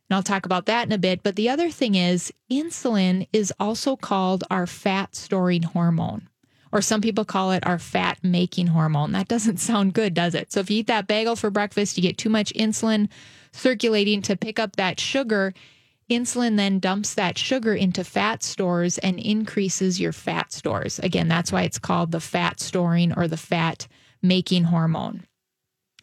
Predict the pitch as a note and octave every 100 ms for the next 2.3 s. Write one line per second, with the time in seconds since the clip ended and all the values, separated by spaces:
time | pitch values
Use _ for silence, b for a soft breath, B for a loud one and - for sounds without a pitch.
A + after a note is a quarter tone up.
0 | _ - G#3 F3+ F#3 F3+ G3+ B3+ _ _
1 | _ _ _ - G#3 F#3+ F#3 F#3+ G3+ G3
2 | G3 F#3+